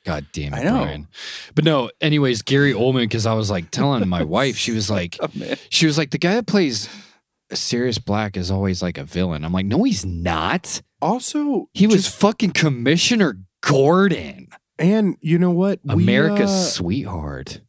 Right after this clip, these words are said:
Speaker 3: we have mentioned Gary Oldman on this podcast several times.
Speaker 1: Have we?
Speaker 3: I think we're,
Speaker 1: We should
Speaker 3: like,
Speaker 1: have him on.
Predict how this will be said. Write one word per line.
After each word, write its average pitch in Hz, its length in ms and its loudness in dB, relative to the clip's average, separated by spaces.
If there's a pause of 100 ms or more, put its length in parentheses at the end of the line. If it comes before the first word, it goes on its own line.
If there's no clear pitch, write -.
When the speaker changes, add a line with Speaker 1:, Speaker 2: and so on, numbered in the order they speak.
(340)
Speaker 3:
we 151 220 0
have 226 720 -6 (120)
mentioned 147 460 0
Gary 123 180 -2
Oldman 120 380 -2
on 87 100 0
this 87 100 -4
podcast 104 380 -8
several 95 320 -8
times. 87 300 -8
Speaker 1:
Have 92 160 0
we? 120 260 -4
Speaker 3:
I 101 80 -6
think 156 300 -4
we're, 180 120 -2
Speaker 1:
We 185 100 0
should 113 100 0
Speaker 3:
like, 110 80 0
Speaker 1:
have 110 140 0
him 104 120 -2
on. 90 320 -4